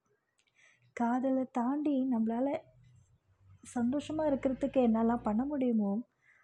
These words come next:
அதெல்லாம் நம்ம பண்ண ஆரம்பிக்கணும். நமக்குள்ள என்ன மாதிரியான திறமைகள் இருக்கு அப்படிங்கிறத நாம கண்டுபிடிக்க ஆரம்பிக்கணும். அந்த திறமையை நோக்கியும் நம்ம பயணிக்க ஆரம்பிக்கணும்.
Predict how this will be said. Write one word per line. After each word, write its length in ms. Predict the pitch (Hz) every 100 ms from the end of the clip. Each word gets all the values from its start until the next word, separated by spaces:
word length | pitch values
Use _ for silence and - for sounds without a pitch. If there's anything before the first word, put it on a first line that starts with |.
| _
அதெல்லாம் 440 | - 233 220 220 247
நம்ம 220 | 233 208
பண்ண 460 | - 202 202 208 202
ஆரம்பிக்கணும். 600 | 196 196 - 196 202 233 _ - - _ - - - - - _ _ _
நமக்குள்ள 840 | 220 233 262 302 302 330 320 - - _ -
என்ன 320 | 269 277 320
மாதிரியான 600 | 320 294 277 262 254 247
திறமைகள் 600 | - 233 247 277 269 254
இருக்கு 380 | 233 226 240 226
அப்படிங்கிறத 680 | 214 220 220 208 208 208 285 -
நாம 240 | 233 226 220
கண்டுபிடிக்க 600 | - 208 214 214 214 208
ஆரம்பிக்கணும். 680 | 208 202 202 196 202 196 226 _ _ _ _ _ _ _ _ _ _
அந்த 260 | - 214 208
திறமையை 480 | 214 214 247 277 269
நோக்கியும் 520 | 247 233 - 233 226
நம்ம 400 | 214 196 208 254 _ _
பயணிக்க 500 | - 202 208 214 214
ஆரம்பிக்கணும். 680 | 208 202 196 202 - 196 214